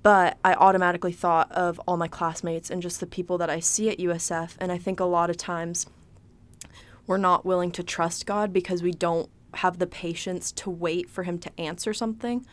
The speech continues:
And I was thinking about, just reading that passage, I was thinking about how the course of all of our lives, the course of history would be so, so different if Moses wasn't willing to wait and see what God said,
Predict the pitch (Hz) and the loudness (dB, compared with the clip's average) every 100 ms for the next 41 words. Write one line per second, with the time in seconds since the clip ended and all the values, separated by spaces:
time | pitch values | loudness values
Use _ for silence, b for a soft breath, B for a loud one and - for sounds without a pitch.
0 | B B B B _ 196 190 175 165 - | B B B B _ -2 0 0 -2 0
1 | 180 180 - 180 185 180 175 170 151 143 | 2 2 -2 -4 -4 -2 0 2 2 -2
2 | - _ - - 214 214 196 185 165 - | -10 _ -16 -2 0 2 2 2 0 0
3 | - 180 180 170 165 185 175 190 175 180 | 0 0 0 -4 -2 -2 -2 -4 -6 -6
4 | 170 165 - - 170 - 185 190 B B | -4 -4 -4 -4 -2 -2 -6 -10 B B
5 | B B - - - - - - - 175 | B B -20 -20 -20 -20 -20 -16 -10 -2
6 | 208 - 226 226 175 - 185 175 165 107 | -2 4 4 4 -2 0 2 4 4 0
7 | - - - 180 - 196 180 - 170 - | 0 -4 -4 -6 -4 -4 -4 -4 -6 -4
8 | - 170 175 180 - - 170 170 - 165 | -6 -4 -4 -4 -4 -2 0 0 -2 -6
9 | 170 165 147 143 B B B B 185 180 | -6 -6 -6 -6 B B B B -4 0
10 | 175 170 170 165 170 156 143 - 160 165 | 0 0 0 -4 -4 -4 -6 -6 -6 -8
11 | - 160 156 156 - - - - 185 175 | -10 -6 -6 -8 -14 -20 -20 -10 -6 -2
12 | - 180 160 - - - - - - - | -2 -2 -4 -4 -6 -4 -4 -4 -6 -8